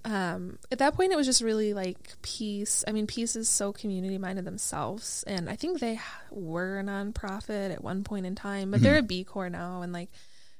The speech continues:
Speaker 1: I think they, um,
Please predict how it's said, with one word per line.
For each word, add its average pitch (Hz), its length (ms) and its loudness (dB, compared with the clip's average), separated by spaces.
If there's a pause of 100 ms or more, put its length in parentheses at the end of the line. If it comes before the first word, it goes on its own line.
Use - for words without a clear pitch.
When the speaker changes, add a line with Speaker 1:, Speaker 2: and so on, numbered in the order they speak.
(400)
Speaker 1:
I 233 80 2
think 262 220 2
they, 226 440 6 (640)
um, 185 640 0